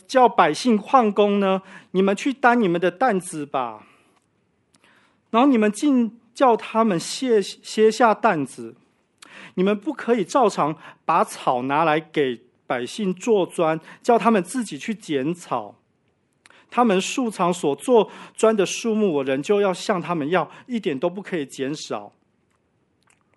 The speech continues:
我不要给你们草，你们自己在那里找草吧。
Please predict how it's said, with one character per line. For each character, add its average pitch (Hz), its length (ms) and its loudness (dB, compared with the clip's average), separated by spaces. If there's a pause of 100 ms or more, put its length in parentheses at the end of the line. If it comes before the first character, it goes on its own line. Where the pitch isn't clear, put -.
(1300)
我 165 120 0
不 - 140 -4
要 247 160 6
给 202 200 -2
你 202 120 0
们 143 240 -2
草， 120 420 -6 (360)
你 147 80 -6
们 160 140 -2
自 254 240 -6
己 160 200 -10
在 240 180 0
那 233 220 4
里 151 100 -6
找 151 260 0
草 131 380 -6
吧。 110 300 -10